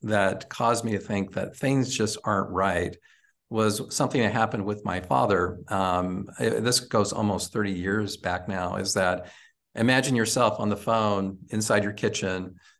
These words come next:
and you're talking to police officers two thousand miles away, and he lived out in Oregon. And they were making a welfare call on my father, um, who had called me earlier in the day, uh, and it sounded like a final goodbye. And I, it just,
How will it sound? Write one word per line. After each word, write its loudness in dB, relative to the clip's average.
and 2
you're 2
talking 0
to -2
police 2
officers -2
two -2
thousand 2
miles 0
away, 2
and -6
he -8
lived -2
out -2
in -4
Oregon. 0
And 6
they 6
were 8
making 4
a 2
welfare 2
call 0
on -2
my -2
father, -2
um, 0
who 4
had 6
called 6
me 2
earlier 4
in 4
the 2
day, 2
uh, 2
and 0
it 0
sounded 4
like 2
a -2
final -2
goodbye. -2
And 2
I, -2
it 0
just, 2